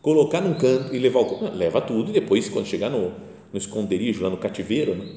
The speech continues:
Aí eu tiro tudo, né? Tiro. Então, tem, tem coisas históricas, né? E depois que, é, era,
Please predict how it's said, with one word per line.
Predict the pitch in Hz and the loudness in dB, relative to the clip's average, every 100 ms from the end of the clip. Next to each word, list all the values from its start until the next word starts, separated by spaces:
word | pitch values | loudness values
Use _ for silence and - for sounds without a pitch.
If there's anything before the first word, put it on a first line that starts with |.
| - | -8
Aí | 90 | -2
eu | 120 | -2
tiro | - 254 254 | -2 -6 -6
tudo, | - 170 101 | -2 -2 0
né? | 107 107 | -4 -4
Tiro. | 90 92 85 87 - - - - - - - - - _ - _ _ _ _ _ _ _ _ _ _ _ _ - | -4 -2 -4 -10 -16 -20 -20 -20 -20 -20 -20 -20 -20 _ -20 _ _ _ _ _ _ _ _ _ _ _ _ -14
Então, | 117 90 - - - - - - | -12 -12 -16 -20 -20 -20 -20 -4
tem, | 190 185 | 0 0
tem | - - 180 | -2 -2 2
coisas | 185 170 151 | 4 4 2
históricas, | - - 139 107 98 95 87 | 0 4 4 4 2 0 0
né? | 110 110 - - 110 | -2 -4 -8 -12 -6
E | |
depois | 127 147 - 185 - | -2 0 0 0 -2
que, | - 160 127 - - - | -4 -6 -6 -12 -20 -16
é, | - 113 98 62 65 - | -10 -6 -6 -6 -10 -6
era, | 107 98 69 - - | -2 -2 -4 -12 -16